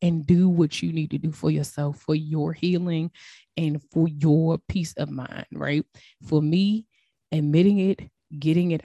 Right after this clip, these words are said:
out, giving it to God, sharing it, and then also saying it aloud here. This is, I told y'all, this is like my therapy. You know what I'm saying? So this was something that I needed to be able to grow. And so I am, I'm grateful for it.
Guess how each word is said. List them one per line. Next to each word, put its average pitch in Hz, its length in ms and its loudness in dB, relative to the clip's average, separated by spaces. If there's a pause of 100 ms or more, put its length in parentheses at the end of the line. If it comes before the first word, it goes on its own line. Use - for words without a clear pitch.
out, 160 220 0 (100)
giving 151 320 -2
it 160 40 -2
to 160 140 -2
God, 160 380 0
sharing 165 500 -2
it, 170 180 0 (120)
and 156 180 2
then 151 140 4
also 151 400 -2
saying 160 420 -2
it 156 120 2
aloud 135 360 0
here. 233 480 2 (400)
This 220 240 4
is, 208 180 0 (180)
I 147 80 -6
told 208 260 0
y'all, 135 120 0
this 180 200 -4
is 220 140 -2
like 147 180 -4
my 143 140 0
therapy. 131 680 -4
You 160 100 4
know 156 80 6
what 151 80 6
I'm 151 100 -2
saying? 151 320 -2
So 139 400 -4 (380)
this 160 240 4
was 175 120 0
something 160 360 -2
that - 180 -8
I 156 120 0
needed 147 360 0
to 175 180 -4
be 160 260 -4
able 76 320 -4
to - 160 -8
grow. - 400 -6
And 156 120 -6
so 143 280 -4
I 151 140 -4
am, 147 360 -8 (840)
I'm 175 160 2
grateful 156 300 2
for 147 280 -4
it. 147 100 -10